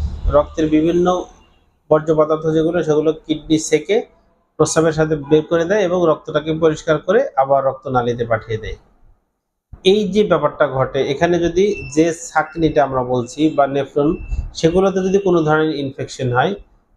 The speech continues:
বা কোনো কারণে এই নেফ্রনগুলো নষ্ট হয়ে যায়, তাহলে যেটা হয়, এই রক্ত ছাঁকনের কাজটা ঠিকঠাক মতো হয় না। এতে করে যে বর্জ্য পদার্থগুলো সেকে রক্ত থেকে বাহিরে বের করে দেওয়ার কথা, সেগুলো আবার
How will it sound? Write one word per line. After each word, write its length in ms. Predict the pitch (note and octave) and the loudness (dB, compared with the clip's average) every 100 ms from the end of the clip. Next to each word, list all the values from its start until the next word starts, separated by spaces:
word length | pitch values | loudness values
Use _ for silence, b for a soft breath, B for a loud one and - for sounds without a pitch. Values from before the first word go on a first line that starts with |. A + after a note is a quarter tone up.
| _ | _
বা 140 | B2+ C#3+ D#3 - | 2 2 0 -4
কোনো 180 | E3+ G#3 | 0 0
কারণে 360 | G3+ E3 C#3+ B2+ | 2 2 0 -2
এই 120 | C3 D3 | 0 0
নেফ্রনগুলো 520 | D3 - E3 D#3+ E3 | -2 -2 0 2 2
নষ্ট 300 | D#3 D#3 - D3+ | 2 0 -2 -2
হয়ে 220 | C#3+ B2+ | 0 0
যায়, 140 | C3+ C3+ | -2 0
তাহলে 260 | C3 C3+ C#3 | 0 0 -2
যেটা 200 | C#3 D3 | -2 0
হয়, 200 | F3 G#3+ - _ _ _ _ _ | 0 -2 -8 _ _ _ _ _
এই 120 | E3+ F3+ | 2 4
রক্ত 460 | D#3+ D3+ - _ - F3 F#3 F3 | 2 2 -6 _ 0 0 0 -6
ছাঁকনের 540 | - D#3 F3 E3+ E3+ | -4 -2 0 0 -2
কাজটা 480 | D#3+ D3 - - A#2 A2 - | 0 -2 -2 -2 0 0 -4
ঠিকঠাক 380 | - D3 - C#3+ - | -10 -10 -2 -4 -2
মতো 200 | C3 C3 | -4 -2
হয় 260 | A#2 A#2 G#2+ | 0 0 0
না। 120 | F#2+ - _ _ _ _ _ _ | -4 -6 _ _ _ _ _ _
এতে 200 | D3 D3+ F3 | 0 0 2
করে 240 | F#3 G3+ F3+ | 2 0 0
যে 100 | E3+ F3 | 0 2
বর্জ্য 280 | D#3+ D#3 D#3 | 2 0 0
পদার্থগুলো 640 | D#3 D#3+ D#3+ E3+ F3 F3+ F3+ | 0 0 0 -2 0 0 -2
সেকে 420 | - D#3 D#3 E3 F3 | 0 -2 0 0 2
রক্ত 300 | E3 D3 - D3+ D3+ | 2 0 -4 -8 -6
থেকে 200 | D3 E3 C#3+ - _ | -4 -4 -4 -10 _
বাহিরে 360 | C3 C3 F3+ F3+ | 2 2 0 0
বের 220 | D3+ C#3 C#3+ | 0 0 0
করে 160 | C3 | 0
দেওয়ার 200 | B2+ B2+ B2+ | 2 0 0
কথা, 220 | A#2 D#3+ G3+ b b _ | 0 -2 -2 b b _
সেগুলো 340 | - D3 E3 F3+ | -2 0 4 4
আবার 320 | C#3+ C#3+ E3+ | 2 2 2